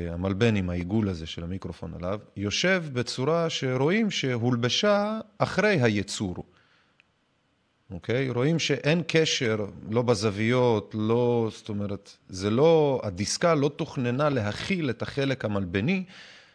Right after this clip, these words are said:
שהורכב עליה, ולכן כבר ברור ש-,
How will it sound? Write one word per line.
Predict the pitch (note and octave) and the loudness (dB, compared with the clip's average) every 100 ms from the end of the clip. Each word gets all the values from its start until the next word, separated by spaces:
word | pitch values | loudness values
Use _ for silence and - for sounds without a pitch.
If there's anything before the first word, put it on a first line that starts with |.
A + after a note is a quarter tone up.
| - | -14
שהורכב | - A2 G#2 G#2 G2+ A2 G2+ | -6 -2 0 -2 0 2 2
עליה, | G2 F#2+ G2 F#2+ | 2 2 0 0
ולכן | G2 F#2+ C#3+ C#3 | -4 -2 -2 -2
כבר | - C3+ C3+ | 0 0 2
ברור | A2+ A2+ C#3+ C3 A2+ | 2 0 0 -2 -4
ש-, | - | -6